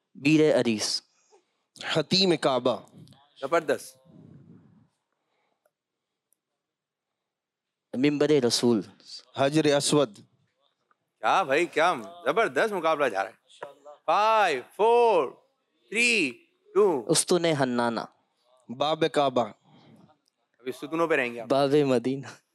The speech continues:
Speaker 3: باغِ مدینہ۔
Speaker 1: باب السلام۔
Speaker 3: گے-،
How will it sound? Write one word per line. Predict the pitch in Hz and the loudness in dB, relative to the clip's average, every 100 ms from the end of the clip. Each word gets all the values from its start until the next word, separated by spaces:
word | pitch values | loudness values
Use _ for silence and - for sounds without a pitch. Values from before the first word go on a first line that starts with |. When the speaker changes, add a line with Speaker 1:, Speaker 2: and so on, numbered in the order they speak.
| _ _ _ _ _ | _ _ _ _ _
Speaker 3:
باغِ | 123 151 190 202 | -2 -2 -2 -10
مدینہ۔ | 202 - - | -14 -16 -2
Speaker 1:
باب | 147 143 | 0 2
السلام۔ | 156 - 131 131 101 _ _ _ _ _ _ _ _ _ _ _ _ _ | 0 2 2 0 -4 _ _ _ _ _ _ _ _ _ _ _ _ _
Speaker 3:
گے-، | - | -4